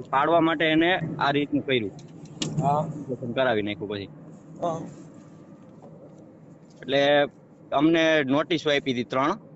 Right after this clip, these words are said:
Speaker 2: હા.
Speaker 1: અ, ત્રીજી નોટિસ આપી ને ત્યારે ઈ પંચરોજ કામ કરવા આવ્યા હતા તલાટી મંત્રી શ્રી અને ગામના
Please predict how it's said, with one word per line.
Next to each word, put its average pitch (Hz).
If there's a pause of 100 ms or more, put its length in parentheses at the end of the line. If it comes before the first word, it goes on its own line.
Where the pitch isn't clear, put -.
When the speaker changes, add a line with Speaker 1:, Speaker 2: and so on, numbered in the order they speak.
(680)
Speaker 2:
હા. 135 (760)
Speaker 1:
અ, 117
ત્રીજી 160
નોટિસ 160
આપી 165
ને 175
ત્યારે 156
ઈ 151
પંચરોજ 147
કામ 120
કરવા 113
આવ્યા 110
હતા 131
તલાટી 117
મંત્રી 117
શ્રી 135
અને 120
ગામના 120